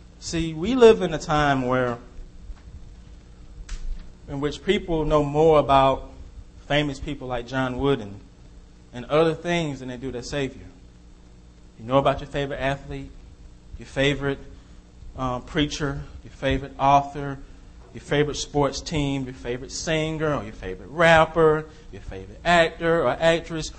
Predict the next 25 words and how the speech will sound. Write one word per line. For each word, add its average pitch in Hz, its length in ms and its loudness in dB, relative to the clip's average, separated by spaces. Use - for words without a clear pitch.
We 247 100 4
know 277 220 12
about 254 180 10
these 135 160 -6
people. 117 380 -12
We 220 120 2
know 247 140 12
about 262 240 12
their 262 120 12
lives. 190 720 10
We 190 160 4
read 226 260 6
about 240 360 12
them 240 140 8
in 233 120 4
the 240 60 6
books. 151 640 -6
We 120 60 -14
watch 131 320 -2
T 165 120 -8
M 165 180 -8
S, 143 220 -2
whatever 131 260 -6
it's - 100 -16
called. 113 360 -12